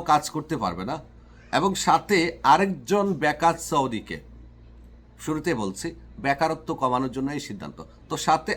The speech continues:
আরেকটা বেকার সৌদিকে যদি মুআসাসায় নিয়োগ দেয়, তবে গিয়ে চারজন বিদেশি কর্মীর একশো রিয়াল মুক্তবালা আমেল আসে। তবে এখানে বলে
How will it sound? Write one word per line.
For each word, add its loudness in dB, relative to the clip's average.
আরেকটা 2
বেকার -2
সৌদিকে -4
যদি -4
মুআসাসায় -2
নিয়োগ 4
দেয়, -10
তবে 6
গিয়ে 0
চারজন 2
বিদেশি -2
কর্মীর -2
একশো -4
রিয়াল -4
মুক্তবালা -8
আমেল -8
আসে। -14
তবে 0
এখানে 2
বলে 2